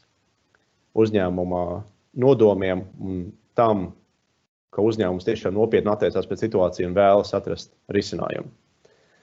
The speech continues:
Visbeidzot, pēdējā lieta, ko tā kopsavilkumā gribētos uzsvērt no, no šodienas webināra, ir tā, ka investora piesaiste uzņēmumam, kurš ir nonācis tap situācijā, ir iespējama, tā, tā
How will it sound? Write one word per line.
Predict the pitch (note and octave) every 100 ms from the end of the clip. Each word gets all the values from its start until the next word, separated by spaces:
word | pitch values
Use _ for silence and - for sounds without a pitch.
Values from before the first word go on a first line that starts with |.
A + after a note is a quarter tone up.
| _ _ _ _
Visbeidzot, | A2+ A2 E3+ C3+ -
pēdējā | D#3+ E3+ B2+
lieta, | A#2+ C#3+ -
ko | A2+ G#2 G2 - _ _
tā | - F#2
kopsavilkumā | E3 G3 E3 A#2 A2+ G#2
gribētos | G2 A#2 F#2+ G2+ F#2 - - -
uzsvērt | C3+ - F#2+ -
no, | F#2+ G2
no | G2
šodienas | - G#2+ F#2+ F2 - - - -
webināra, | C#3+ C3 A2 G2 G2
ir | F#2+
tā, | A#2+ A#2 B2+
ka | A2+ F#2 - _ _ _ C3
investora | C#3+ G3+ F3 - C#3 A#2 A2+ - -
piesaiste | C#3 C#3+ A#2+ F#2+ F#2 - A2 - _
uzņēmumam, | C#3 B2 A2 G2+ G2 G#2+
kurš | A#2 A#2
ir | A#2+
nonācis | G2+ F#2+ - - -
tap | A2 - - _
situācijā, | B2 A2 - - - - - A2 - _ -
ir | F#3 G3+
iespējama, | F#3 - B2+ G#2 G2 F#2+ -
tā, | F#2 G#2
tā | G2+